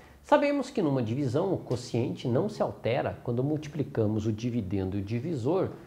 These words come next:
por um mesmo número natural que ele não seja zero. Aquelas simplificações de fração ou então encontrando frações equivalentes. Se multiplicarmos o dividendo e o divisor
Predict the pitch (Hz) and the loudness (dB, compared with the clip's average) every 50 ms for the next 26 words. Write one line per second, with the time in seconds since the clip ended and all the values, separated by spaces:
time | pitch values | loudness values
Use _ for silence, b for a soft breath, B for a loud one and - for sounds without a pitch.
0 | B B B - 208 214 214 208 202 190 190 175 180 214 220 202 165 147 143 143 | B B B 0 0 2 2 2 0 0 -2 -2 0 0 0 2 2 2 2 2
1 | 139 143 160 170 - - 190 180 151 151 170 196 - - - - - - - - | 0 0 0 -2 -2 -2 2 6 8 8 8 6 4 -2 -10 -18 -20 -6 0 2
2 | 226 214 196 170 156 165 165 - - 180 175 165 214 214 175 - 131 127 127 113 | 2 4 4 4 2 2 0 -2 0 -2 0 0 0 0 4 6 6 6 6 4
3 | - - - - - - - - 214 - 247 247 240 240 226 - - - 233 214 | -2 -8 -14 -20 -20 -16 -14 -12 -2 0 2 4 4 2 0 -2 -4 -6 -6 -6
4 | 220 247 190 - - 208 - 185 151 - - - 139 147 180 170 135 - - - | -4 -4 -6 -6 -6 0 2 2 2 2 0 0 0 2 2 2 0 0 -4 -8
5 | - - - - 127 - - - - - 143 180 185 151 B B B B B B | -14 -6 0 0 0 0 0 -2 0 2 2 4 2 2 B B B B B B
6 | - - 160 175 175 160 - - 147 151 165 170 165 - 165 143 117 - - 123 | 0 2 4 4 2 2 0 0 0 0 0 -2 -4 -2 -2 -2 -2 0 0 2
7 | 131 147 143 139 - - 151 123 - - 123 120 120 127 123 - 151 151 170 175 | 2 2 0 -2 0 0 0 0 0 -2 -4 -4 -4 -4 -4 -4 2 4 4 4
8 | 156 120 90 82 - - - B B B B B B B - - 135 135 147 139 | 4 2 0 -2 -6 -12 -16 B B B B B B B -4 0 2 2 2 2
9 | 143 - - - 139 135 - - 131 117 104 98 98 - - - - - - 123 | 0 -2 -4 -6 -6 2 8 10 10 10 10 8 2 -4 -10 -16 -18 -6 -2 -2
10 | 110 110 151 151 170 139 107 110 110 104 98 92 - - - 120 113 113 104 104 | 0 0 0 0 0 0 2 4 6 6 6 4 0 -2 0 0 2 2 2 2
11 | 98 104 101 90 90 87 85 | 0 0 0 0 0 -2 -4